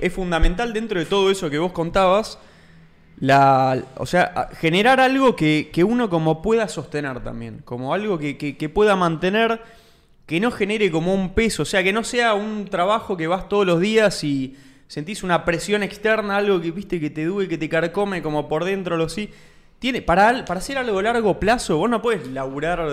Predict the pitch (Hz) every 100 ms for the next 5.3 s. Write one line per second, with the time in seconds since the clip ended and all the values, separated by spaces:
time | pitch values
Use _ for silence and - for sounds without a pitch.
0 | 135 127 123 - 90 131 139 101 139 143
1 | 151 123 139 151 139 143 151 151 202 202
2 | 151 143 175 202 185 165 165 185 156 170
3 | 175 208 - 170 147 143 135 - - -
4 | - _ - 202 190 165 147 127 120 139
5 | 185 185